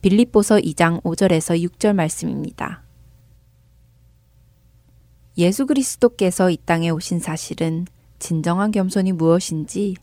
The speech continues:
가장 잘 보여주는 사건입니다. 우리가 다른 사람을 공감하는 경우는 그 사람과 비슷한 경험을 했을 때이거나 비록 비슷한 경험을 하지 못했다 하더라도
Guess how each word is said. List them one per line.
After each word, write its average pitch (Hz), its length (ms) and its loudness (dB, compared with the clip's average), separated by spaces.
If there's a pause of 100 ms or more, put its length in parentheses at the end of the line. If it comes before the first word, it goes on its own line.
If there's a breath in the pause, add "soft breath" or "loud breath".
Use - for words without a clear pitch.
(200)
가장 165 380 -6
잘 160 280 -4
보여주는 175 520 -2
사건입니다. 190 840 -4 (3000)
우리가 196 320 4
다른 208 320 2
사람을 233 400 4
공감하는 175 680 -2
경우는 160 560 -2 (300 soft breath)
그 180 160 -2
사람과 165 480 -4
비슷한 226 520 -4
경험을 175 380 0
했을 240 320 -6
때이거나 180 840 -4 (640 soft breath)
비록 196 480 4
비슷한 247 400 0
경험을 196 400 2
하지 214 260 0
못했다 170 480 -2
하더라도 170 760 -4